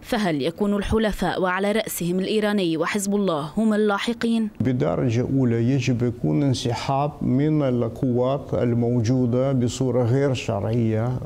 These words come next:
Speaker 2: آه، بأراضي سورية، وبدرجة أولى الأمريكان. أما حلفاء السوريين، آه، فيجب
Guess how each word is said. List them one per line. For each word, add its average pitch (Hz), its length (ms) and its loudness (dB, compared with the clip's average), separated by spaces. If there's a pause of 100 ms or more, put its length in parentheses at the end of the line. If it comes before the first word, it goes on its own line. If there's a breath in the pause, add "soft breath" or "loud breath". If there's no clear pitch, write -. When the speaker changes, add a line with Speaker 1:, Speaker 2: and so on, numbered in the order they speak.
(120)
Speaker 2:
آه، 101 480 -2
بأراضي 113 960 -2
سورية، 127 600 0
وبدرجة 107 960 0
أولى 117 280 0
الأمريكان. 104 760 -2 (560 loud breath)
أما 143 360 0
حلفاء 143 800 -2
السوريين، 120 1200 0 (380 loud breath)
آه، 113 200 0
فيجب 151 720 0